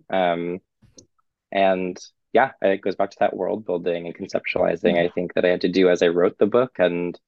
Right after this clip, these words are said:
Speaker 1: um, I mentioned this to you before we began recording, but I, while writing it in my M F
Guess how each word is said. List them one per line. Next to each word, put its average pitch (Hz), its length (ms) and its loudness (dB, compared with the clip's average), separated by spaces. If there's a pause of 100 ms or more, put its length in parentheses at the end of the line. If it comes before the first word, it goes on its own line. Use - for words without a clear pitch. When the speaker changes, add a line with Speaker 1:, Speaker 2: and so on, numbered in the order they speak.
(640)
Speaker 1:
um, 95 160 0
I 101 60 4
mentioned 107 300 0
this 95 140 -6
to - 140 -6
you 92 160 0
before 92 640 -2
we 90 280 -8
began 87 320 -4
recording, 107 560 -4
but 85 260 -2
I, 87 340 -2
while 92 260 0
writing 92 360 -2
it 90 140 -8
in 90 100 -6
my 90 80 -6 (140)
M 87 100 -8
F 85 100 -8